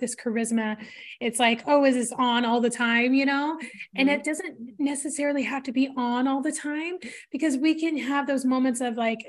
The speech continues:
Speaker 1: oh, being charismatic and also knowing that you can, um, rel-, you know, relax and be around your people at home. You know, it's this, like, beautiful dynamic of, like, who you are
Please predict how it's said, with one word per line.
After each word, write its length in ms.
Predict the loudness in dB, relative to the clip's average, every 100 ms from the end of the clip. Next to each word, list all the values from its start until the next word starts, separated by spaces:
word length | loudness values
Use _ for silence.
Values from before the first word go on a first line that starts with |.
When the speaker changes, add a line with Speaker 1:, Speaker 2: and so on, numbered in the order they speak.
| 2
Speaker 1:
oh, 180 | 2 4
being 300 | 0 0 -4
charismatic 1040 | -2 0 0 -2 -2 0 0 2 2 0 -6 -20 _ _ _ 2
and 240 | 4 2 2
also 720 | 2 2 2 2 2 0 -4 _ _ _ _ _ -2
knowing 400 | 2 4 6 6
that 180 | 6 6
you 220 | 6 4
can, 600 | 0 2 2 4 2 0
um, 420 | -2 -2 -2 -4 -8 _ _ 2
rel-, 320 | 2 2 -2 2
you 140 | 2
know, 180 | 4 2
relax 560 | 2 4 4 2 0
and 180 | 0 0 -2 -6 2
be 160 | 4
around 240 | 4 2 2
your 80 | 0
people 320 | 2 2 2
at 120 | 0
home. 300 | -2 -2 2
You 100 | 4
know, 140 | 4 2
it's 180 | 0 0
this, 160 | 2
like, 180 | 2 2 -4 -20 -10
beautiful 440 | 2 4 4 0 0
dynamic 560 | 2 4 4 4 0
of, 160 | 0 0
like, 240 | 2 0 -2
who 160 | 2 4
you 240 | 4 4
are 440 | 0 -2 0 0